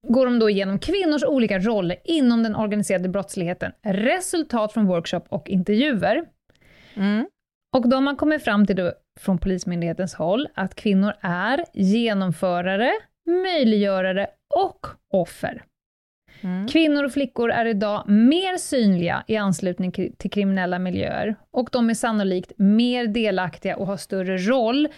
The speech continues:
Speaker 1: än samhället hittills haft kunskap om. Och så, så är det e-, till exempel en polisregion som uppgav att de har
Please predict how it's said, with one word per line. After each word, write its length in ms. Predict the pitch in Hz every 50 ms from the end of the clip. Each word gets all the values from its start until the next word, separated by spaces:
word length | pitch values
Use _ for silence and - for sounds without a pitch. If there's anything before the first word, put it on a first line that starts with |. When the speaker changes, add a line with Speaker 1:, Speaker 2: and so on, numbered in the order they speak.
| - - -
Speaker 1:
än 140 | 220 220
samhället 560 | - - 240 226 208 190 175 190 190 190 190 - -
hittills 440 | 240 220 190 170 - - 196 185 -
haft 200 | 185 175 - -
kunskap 720 | - - 247 226 202 190 165 - - - 302 294 262 - -
om. 340 | - 190 185 185 214 277 392 415 - - _ _ _ _ _ - - - - - - - - - - - _ _ _ _ _ _ _ _ -
Och 100 | 254 240
så, 140 | 269 254
så 100 | - -
är 60 | 262 254
det 60 | 254
e-, 260 | - - 262 - - -
till 140 | 262 247 247
exempel 300 | - 254 240 233 - - -
en 300 | 277 285 294 302 320 302
polisregion 760 | 311 - 302 294 269 233 254 214 214 202 202 208 202 208 208
som 260 | - 220 208 202 202 -
uppgav 460 | - 233 220 - - - 196 185 180
att 120 | 196 190 -
de 240 | 202 185 180 185
har 300 | 170 175 190 180 170 -